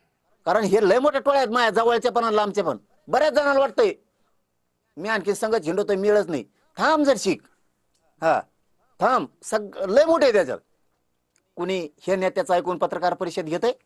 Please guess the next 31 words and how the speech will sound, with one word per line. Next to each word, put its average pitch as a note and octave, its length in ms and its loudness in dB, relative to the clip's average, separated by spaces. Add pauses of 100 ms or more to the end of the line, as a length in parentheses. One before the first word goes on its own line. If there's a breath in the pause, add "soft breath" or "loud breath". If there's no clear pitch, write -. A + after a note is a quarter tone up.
(540)
ते G#2 40 -12
त्या - 300 2
नेत्याचं F#3 340 -2
ऐकून F3+ 240 -2
पत्रकार G3 360 0
परिषद F#3+ 300 -6
घेतंय, G3 280 0 (720)
महाविरोधात F3+ 580 2
जातंय, G3 340 0 (720)
हे G#3+ 80 2
सगळे B3 520 2
षड्यंत्र A3+ 360 2
बाहेर E3 220 2
पडणार C3+ 300 -2
आहेत. F#2+ 100 -12 (460)
हा, E2 80 -20 (300)
दिवाळी F#3 360 2
मागायला F3 340 0
कोण F#3 220 -4
कोण F#3 160 -2
गेलं F#3+ 220 -2
तर G3 40 -2
कोणाच्या F#3 340 -2
बंगल्यावरती, F#3+ 640 0 (1300)
हे A3 80 2
टप्प्याटप्प्यात D#4 540 0
सगळं E4 260 2
घेतो, C4 180 2
पुराव्यासहित C#4+ 560 0
घ्यायलो G#3 280 2
ना, D4 240 0